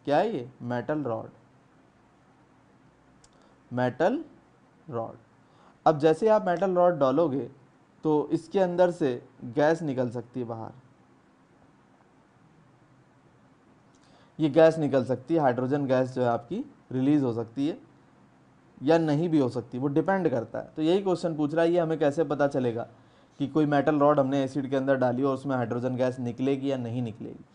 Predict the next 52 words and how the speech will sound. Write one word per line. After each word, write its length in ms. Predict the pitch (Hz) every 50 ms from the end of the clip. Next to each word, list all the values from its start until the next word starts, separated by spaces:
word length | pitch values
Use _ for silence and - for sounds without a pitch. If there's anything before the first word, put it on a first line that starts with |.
| _ _ _ _ -
तो 60 | 151
एक 180 | 151 156 151 151
केस 220 | 160 165 165 165 -
तो 60 | 165
ये 140 | 160 165 165
है 80 | 165
कि 120 | 156 156 160
मैं 160 | 156 156 151
उसमें 260 | 147 147 - 156 147 143
एसिड 320 | 139 139 135 156 143 135
में 120 | 139 139 131
रॉड 260 | 123 127 139 143 143
डालूँ, 280 | 143 143 143 143 143 139
फिर 120 | 139 127
चेक 240 | 135 135 135 131 135
करूँ 180 | 135 131 131 127
गैस 200 | 131 131 123 127
निकल 280 | 131 123 123 135 131 127
रही 180 | 131 131 131
है 100 | 131 131
या 60 | 127 127
नहीं 140 | 123 123 120
निकल 260 | 120 113 117 123 117
रही, 160 | 117 120 120 - - - _ _ _ _ _ _ -
तो 60 | 135
ये 120 | 131 127
तो 120 | 127 139 131
बड़ा 200 | 131 131 131 127 117
बेकार 320 | 123 120 110 127 127 123
का, 140 | 127 139 127 127 123 - - - _ _ _ _ _
हम्म, 240 | 135 123 120 120 120
कॉन्सेप्ट 400 | - 135 123 113 135 127 120 123
हो 80 | 123 120
जाएगा, 320 | 117 117 117 120 120 147 - - - _ _ _ _ _ _ _
काफ़ी 260 | - 123 120 127 127 113
काम 220 | - 123 123 123
हो 80 | 127 120
जाएगा 260 | 117 123 120 123 123
इसके 180 | 120 123 - 139
अंदर, 340 | 120 113 113 123 - - 170
महंगा 260 | 127 120 113 117 123 120
पड़ेगा। 360 | 127 113 110 107 113 139 - - - - _ _ _ _ -
उससे 200 | 143 - 170 160
सरल 260 | - 175 165 185 180
तरीका 320 | 160 160 151 139 127 139
है 80 | 143 151
कि 80 | 160 165
आपको 320 | 143 139 139 139 160 151
इलेक्ट्रोकेमिकल 640 | - 143 139 135 135 151 147 147 143 143 139 147 147
सीरीज 300 | 143 - 139 147 147 147
पता 240 | - - - - 143
है, 120 | 143 -